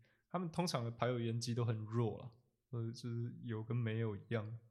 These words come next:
那有些还做封闭式的抽油烟机，就抽进去用滤材滤一滤再排出来。然后，所以都不适合炒亚洲菜。但是这个也有关系到，因为他们冬天会开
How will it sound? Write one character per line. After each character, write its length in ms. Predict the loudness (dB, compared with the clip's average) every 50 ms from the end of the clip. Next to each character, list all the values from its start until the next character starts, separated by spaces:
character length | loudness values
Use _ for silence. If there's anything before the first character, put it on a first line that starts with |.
| _ _ -6
那 80 | -2 2
有 120 | 4 4
些 160 | 4 4 4 4
还 100 | 4 6
做 140 | 4 4
封 300 | 2 4 4 2 4 4
闭 140 | 4 4 4
式 280 | 4 2 2 2 2 2
的 60 | 0
抽 220 | 2 2 2 2
油 80 | 2 2
烟 220 | 0 -2 -4 -4
机， 260 | -6 -4 -4 -4 -4 -2
就 80 | -2 -2
抽 240 | 0 2 2 4
进 160 | 4 4 2 2
去 80 | 4
用 160 | 4 4 4
滤 140 | 4 2 2
材 200 | 2 0 -2 -2 -2
滤 320 | -2 0 2 2 2 2
一 20 |
滤 200 | 2 0 0 0
再 120 | 0 -2 -2
排 180 | 0 0 -2
出 240 | -2 -2 -2 -2 -2 -2
来。 60 | -4 -6 -10 -14 _ _ -20 _ _ _ _ _ _ _ _ _ _
然 120 | -8 -6 -4
后， 300 | -4 -4 -4 -4 -6 -8 -10 -6
所 160 | 0 0 2
以 40 | 4
都 80 | 4
不 140 | 4 4 4
适 200 | 4 6 8 8
合 100 | 8 8
炒 300 | 6 4 2 2 2 2
亚 140 | 2 0 0
洲 240 | 0 0 -2 -2 -2
菜。 300 | -2 -4 -4 -6 -6 -8 -12 -20 _ _ _ _ _ _ _ _ _ _ _ _ _ _ _ _ _ _
但 120 | 0 2 2
是 140 | 2 2 0
这 140 | 0 4
个 120 | 6 6 8
也 100 | 8 8
有 340 | 8 8 8 6 4 2 0 -8 -16 -6 2
关 200 | 4 4 6 6
系 200 | 4 2 0 0
到， 280 | 2 4 6 6 6 6
因 60 | 4
为 60 | 4
他 80 | 4 4
们 120 | 2 2 4
冬 160 | 4 4 4
天 180 | 6 4 4 6
会 100 | 4 2
开 280 | 2 2 2 2 2